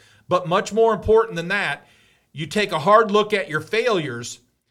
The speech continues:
and you're willing to accept criticism. Now, I'm gonna tell you something, folks. As soon as I start coaching someone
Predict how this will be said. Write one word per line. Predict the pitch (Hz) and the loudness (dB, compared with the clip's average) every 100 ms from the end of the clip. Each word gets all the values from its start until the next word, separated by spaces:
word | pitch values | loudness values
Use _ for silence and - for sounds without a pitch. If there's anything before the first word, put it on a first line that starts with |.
| _ _ 160 | _ _ -10
and | 165 | -4
you're | 170 | 0
willing | 175 214 226 214 | 2 2 2 0
to | 208 202 | 0 0
accept | 196 - 214 - | 0 -4 -4 -4
criticism. | - 226 202 - 156 127 - _ _ _ _ _ _ _ _ _ _ _ - | 4 4 4 -4 -8 -8 -10 _ _ _ _ _ _ _ _ _ _ _ -10
Now, | 170 | -2
I'm | 214 | -2
gonna | 202 | 0
tell | 214 | 0
you | 202 | -2
something, | 170 120 | -4 -6
folks. | 156 151 151 - - | -4 -4 -6 -20 -14
As | 147 | -6
soon | 220 240 | -2 -2
as | 226 | 0
I | 208 | -2
start | - 220 208 - | -2 -4 -4 -4
coaching | 226 220 185 151 | -4 -4 -6 -10
someone | - 151 139 135 143 | -6 -6 -4 -6 -6